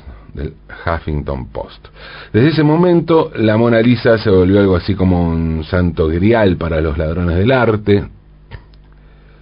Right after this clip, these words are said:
Por eso el vidrio blindado, la seguridad, los resguardos, por la historia, por Leonardo da Vinci, por los mitos que atraviesan esa obra,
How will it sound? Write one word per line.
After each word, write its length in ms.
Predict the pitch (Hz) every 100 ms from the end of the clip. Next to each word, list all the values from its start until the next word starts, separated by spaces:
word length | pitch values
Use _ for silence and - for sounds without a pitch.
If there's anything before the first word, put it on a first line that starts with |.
| - - - -
Por 140 | 85
eso 140 | 87 85
el 60 |
vidrio 300 | 82 80 78
blindado, 840 | 80 90 120 127 101 92 90 87 85
la 140 | 80
seguridad, 720 | - 76 73 87 113 113 107
los 260 | 104 87 73
resguardos, 760 | 73 78 104 104 92 92 90 - - - - - - - - - - - - - - - - - - - - - - - - -
por 140 | 73
la 80 | 71
historia, 760 | - - 131 123 120 117 113 107
por 160 | 85 78
Leonardo 560 | 78 78 95 92 82
da 100 | 76
Vinci, 720 | 87 135 120 107 104 104 104 - - - - - - - -
por 140 | 85
los 160 | 80 87
mitos 380 | 139 160 95
que 80 | -
atraviesan 500 | 78 73 82 87 82
esa 200 | 80 73
obra, 420 | 95 98 87 90